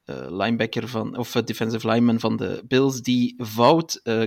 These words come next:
quarterback Mike White letterlijk dubbel. Eh, een ongelofelijke hit, eh, geen flag on the play trouwens, eh, gewoon een legal hit.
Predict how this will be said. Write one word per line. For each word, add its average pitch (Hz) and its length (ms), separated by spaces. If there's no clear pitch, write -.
quarterback 131 600
Mike 120 360
White 113 340
letterlijk 117 720
dubbel. 147 440
Eh, 110 260
een 107 180
ongelofelijke 143 840
hit, 135 440
eh, 117 220
geen 131 520
flag 131 320
on 123 120
the 107 80
play 131 280
trouwens, 143 520
eh, 113 360
gewoon 123 240
een 110 100
legal 131 360
hit. - 340